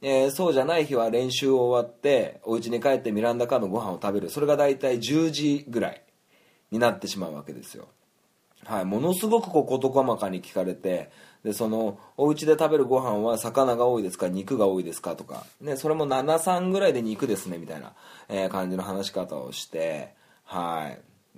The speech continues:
で、「お酒は飲みますか？」とか、えー、いろいろ聞かれたんですけど、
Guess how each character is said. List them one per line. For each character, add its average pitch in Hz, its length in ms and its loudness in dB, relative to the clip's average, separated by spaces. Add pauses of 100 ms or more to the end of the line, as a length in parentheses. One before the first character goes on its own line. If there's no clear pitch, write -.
で、 104 80 0
「お 98 100 0
酒 104 280 -2
は 104 60 0
飲 104 140 -4
み 104 120 -2
ま 101 180 -4
す - 80 -12
か？」 82 160 -8
と 78 100 -16
か、 71 420 -12 (280)
え 60 560 -16
ー、 - 20 -14
い 85 60 -10
ろ 87 120 -6
い - 20 -6
ろ 87 60 -8
聞 - 80 -18
か 92 120 -4
れ - 60 -6
た 95 100 -4
ん 90 60 -6
で 85 60 -10
す - 80 -18
け 80 80 -10
ど、 82 280 -8